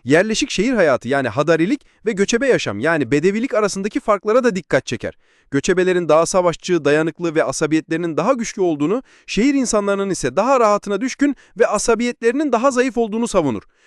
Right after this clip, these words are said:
Bu da göçebelere şehirleri ele geçirip devlet kurmalarını, sonra da şehirde yaşayıp zayıflamalarını ve başka göçebeler tarafından devrilmelerini açıklayan önemli bir unsur.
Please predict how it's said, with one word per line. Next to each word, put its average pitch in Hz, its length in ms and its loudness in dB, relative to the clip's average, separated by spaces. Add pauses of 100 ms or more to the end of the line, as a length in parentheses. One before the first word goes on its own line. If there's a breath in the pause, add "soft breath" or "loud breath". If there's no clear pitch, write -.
(160 soft breath)
Bu 214 180 0
da 196 160 2
göçebelere 202 580 2
şehirleri 190 420 -2
ele 185 220 2
geçirip 160 380 -4
devlet 147 300 2
kurmalarını, 147 640 0 (220 soft breath)
sonra 226 340 2
da 156 60 0
şehirde 196 360 0
yaşayıp 165 360 0
zayıflamalarını 175 800 0 (220 soft breath)
ve 202 140 2
başka 185 280 0
göçebeler 208 500 2
tarafından 220 540 2
devrilmelerini 233 640 2
açıklayan 302 420 -2
önemli 277 340 0
bir 285 40 0
unsur. 180 320 0